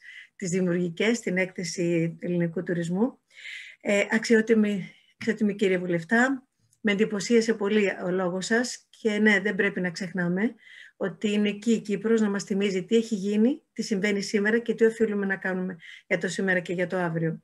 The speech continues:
βεβαίως. Ε, αξιότιμη κυρία Πρόεδρε των Lions, αγαπητοί, ε, με εντυπωσίασε επίσης η ομιλία σας και η τοποθέτησή σας. Πρόεδρε, αγαπητέ Πρόεδρε των, ε,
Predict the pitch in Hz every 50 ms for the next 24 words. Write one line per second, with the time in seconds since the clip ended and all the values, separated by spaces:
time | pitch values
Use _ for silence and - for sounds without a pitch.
0 | _ _ _ 180 175 165 175 165 151 160 165 - - _ _ - - - - -
1 | - - - - - _ _ _ - 196 196 190 185 185 185 180 175 175 - -
2 | - _ _ _ _ - - - 220 214 - - - 226 214 214 226 226 226 -
3 | 233 220 220 220 220 220 220 220 214 214 - - - - 226 220 214 214 208 208
4 | 208 208 208 208 - - _ _ _ _ _ _ _ _ _ _ 226 220 214 220
5 | 226 226 226 226 226 226 220 190 196 196 196 190 190 202 214 247 294 311 - -
6 | - - 185 - 185 165 208 180 - - 220 214 214 208 202 196 196 175 165 -
7 | _ _ _ - - - - _ _ - - 208 208 254 - - - - - _
8 | _ _ _ _ - - 208 202 202 196 214 208 214 202 180 185 233 233 214 -
9 | - 208 180 170 240 247 240 - 185 175 - - 202 180 180 180 175 170 175 180
10 | 185 180 165 180 - 202 175 185 180 190 180 180 185 175 185 170 165 208 196 208
11 | - 262 269 285 285 - - _ - - - - - - - - _ _ _ _
12 | _ _ - 262 262 294 302 277 240 196 185 170 160 165 160 160 - - - 214
13 | 185 202 196 202 214 214 - 254 262 262 254 254 247 247 254 254 247 240 240 -
14 | 220 208 208 202 202 196 196 190 190 190 190 185 185 190